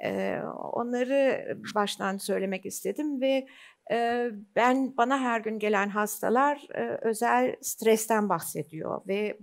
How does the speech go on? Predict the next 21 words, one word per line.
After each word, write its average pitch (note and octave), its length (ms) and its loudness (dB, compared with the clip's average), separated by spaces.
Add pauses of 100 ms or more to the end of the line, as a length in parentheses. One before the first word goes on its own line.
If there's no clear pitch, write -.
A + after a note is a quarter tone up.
(160)
bu C4 120 -8
stres B3+ 600 -4 (400)
devamlı A3+ 500 6
olunca A3 460 0
neler B3 400 8
yaptığını A3 880 2
biraz E3+ 520 -2 (180)
a-, E3 280 -2
aynı E3+ 240 -2
zamanda E3 420 -4
bahsetmek E3 540 -6
istiyorum. - 540 -12 (1120)
Şimdi, B3+ 760 2 (140)
e, A#3 280 0
bu, D4+ 600 -2
e, B3+ 320 2
toplantıda, A3+ 1000 0 (180)
e, A#3 360 -2
sizin B3 720 -2
vücudunuzun A3+ 920 -4 (420)
değişikliklerini, C4 1500 2